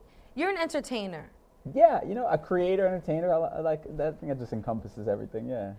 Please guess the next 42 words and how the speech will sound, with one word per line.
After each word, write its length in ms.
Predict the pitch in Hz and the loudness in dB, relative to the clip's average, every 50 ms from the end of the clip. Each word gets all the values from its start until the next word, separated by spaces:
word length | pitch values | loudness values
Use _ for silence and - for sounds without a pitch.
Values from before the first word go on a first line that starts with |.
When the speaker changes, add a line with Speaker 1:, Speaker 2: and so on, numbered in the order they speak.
| - - - - - | -16 -20 -20 -10 -6
Speaker 1:
Well, 120 | 269 277 - | -6 -6 -4
thank 220 | - 302 302 294 - | -6 -8 -6 -6 -6
you 80 | 330 | -8
for 220 | 320 330 - 277 269 | -8 -8 -8 -8 -8
closing 540 | 269 - - 285 254 254 247 - 277 262 254 | -8 -6 -4 -2 -2 -2 -2 -6 -6 -4 -4
this 160 | 233 240 240 - - | -4 -4 -6 -8 -8
circuit 440 | - 240 208 220 214 - 262 226 - | -4 -2 -2 -2 -2 -4 -6 -4 -2
of 160 | - 214 214 - | -4 -4 -4 -4
Pod 300 | - - 226 202 208 202 | -6 -2 0 2 0 0
to 80 | 202 - | -2 -12
Pod 380 | - - 240 240 214 202 196 190 | -10 -6 0 2 2 2 0 -2
Love, 420 | 196 190 185 180 185 202 214 208 | -2 -2 0 0 0 -2 0 4
Speaker 2:
Aw. 60 | 220 | 6
Speaker 1:
round 320 | 214 - - 214 202 - - | 8 8 8 6 6 2 -2
one. 420 | 196 190 185 180 180 185 208 233 233 | -4 -4 -4 -4 -4 -4 -4 -2 -2
I 80 | - 214 | -2 -2
Speaker 2:
Oh. 40 | 202 | 0
Speaker 1:
hope 180 | 202 226 196 202 | -2 -4 -2 -2
there's 140 | 220 208 | -2 -2
another 340 | 208 202 190 185 180 180 190 | -2 -4 -4 -6 -6 -6 -6
round. 420 | 190 190 190 185 190 202 220 233 233 | -6 -6 -6 -6 -6 -4 0 4 6
Speaker 2:
Absolutely. 600 | 131 135 - - 139 147 170 151 120 107 98 98 | 6 6 4 2 0 0 2 0 0 0 -2 -2
Speaker 1:
But, 220 | 190 254 233 - 220 | -2 -2 -2 -2 -2
like, 400 | 233 214 214 214 202 202 - - _ - | -2 -2 -2 -2 -4 -6 -8 -14 _ -6
it's, 200 | 226 233 - - - | -6 -6 -6 -6 -4
I 100 | 240 254 | -2 -2
love 480 | 285 294 269 277 269 277 277 269 254 - - 247 | -2 -2 0 0 0 0 0 -2 -4 -8 -12 -10
this, 320 | 208 185 277 302 285 - | -6 -4 -4 -6 -4 -2
like, 240 | 320 311 302 - - - - | -2 -2 -2 -4 -8 -20 -18
cross-pollination, 1120 | - - 254 233 233 240 240 - - 254 240 226 220 208 202 196 196 202 202 - 240 226 | -10 -4 -2 0 -2 -2 -4 -10 -8 -6 -4 -4 -4 -4 -2 -2 -4 -4 -6 -6 -6 -4
not 180 | 214 202 202 202 | -4 -4 -6 -6
to 60 | 233 | -10
sound 340 | 208 - - 208 196 190 196 | -12 -8 -6 -4 -4 -2 -2
all, 160 | 196 190 185 | -2 -4 -4
like, 260 | 185 180 175 175 180 - - - 175 | -4 -4 -6 -8 -10 -14 -18 -12 -10
bio-, 420 | 190 180 175 175 180 175 175 - - - - | -8 -6 -6 -6 -6 -6 -8 -10 -12 -12 -10
biology, 880 | 180 170 170 170 165 165 170 175 180 190 170 202 196 196 196 196 202 202 | -10 -8 -8 -6 -6 -6 -6 -6 -6 -6 -6 -4 -4 -4 -4 -6 -8 -8
you 120 | 190 190 | -6 -4
know, 260 | 185 180 175 175 185 185 | -4 -4 -4 -6 -8 -8
Speaker 2:
<laughs> 20 | |
Speaker 1:
high 160 | 180 180 170 180 | -6 -6 -6 -6
school. 440 | - - - 196 196 196 202 202 | -8 -8 -6 -4 -2 -2 -2 -4